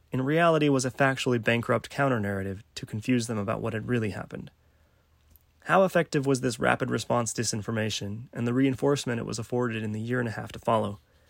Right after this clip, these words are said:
A YouGov survey conducted in June twenty twenty-two found that about three-quarters of Republicans say leftists deserve blame for the attack. This is roughly three times the percentage who blame Trump.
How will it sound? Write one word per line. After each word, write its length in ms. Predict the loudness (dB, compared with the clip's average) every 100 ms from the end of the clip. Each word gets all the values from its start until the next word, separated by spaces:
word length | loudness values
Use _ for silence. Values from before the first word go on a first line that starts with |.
| _ _ _ _ _
A 140 | -6 -2
YouGov 420 | -2 2 2 2
survey 400 | 0 0 2 0
conducted 540 | 0 0 0 -2 -2
in 200 | 0 0
June 280 | 2 2 2
twenty 260 | 2 0 0
twenty-two 520 | -2 -2 0 0 0
found 280 | 0 0 0
that 80 | -2
about 240 | -4 -4
three-quarters 580 | -2 -2 0 0 0 -2
of 100 | -4
Republicans 680 | -4 -4 -4 -4 -4 -6 -10 _
say 200 | -2 0
leftists 840 | 0 0 -2 -2 -2 -2 -4 -8 -10 _ -6
deserve 380 | -2 0 0
blame 240 | -2 -2 -4
for 100 | -4
the 100 | -4
attack. 440 | -2 -4 -4 -8 _ _ _ _ _ _ _ _
This 160 | -2 -2
is 120 | 2
roughly 280 | 2 2 -2
three 240 | 0 0
times 480 | 2 2 2 0 -4
the 60 | -4
percentage 480 | -4 -2 -2 -4
who 80 | -6
blame 260 | -6 -4 -4
Trump. 340 | -4 -4 -6